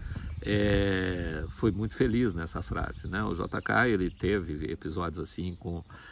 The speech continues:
estudantes aqui em Belo Horizonte, né? Quando ele era prefeito, tinha lá um, uma insurreição, ele se sentou com os caras e falou, não,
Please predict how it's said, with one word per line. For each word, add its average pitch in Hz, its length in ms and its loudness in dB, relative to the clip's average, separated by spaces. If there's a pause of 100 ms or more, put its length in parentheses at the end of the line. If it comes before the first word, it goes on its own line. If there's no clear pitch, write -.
(240)
estudantes 101 600 0
aqui 82 180 -4
em 92 40 -2
Belo 87 180 0
Horizonte, 90 560 -2
né? 95 160 -2
Quando 87 180 -6
ele 87 140 0
era 85 200 -2
prefeito, 87 800 2
tinha 92 320 -4
lá 85 180 -2
um, 80 200 -6 (200)
uma 82 140 -8
insurreição, 87 880 -2
ele 87 200 -2
se - 260 -10
sentou 101 380 -4
com 95 100 -6
os 87 100 -8
caras - 220 0
e - 40 -10
falou, 359 140 -4
não, 415 340 -4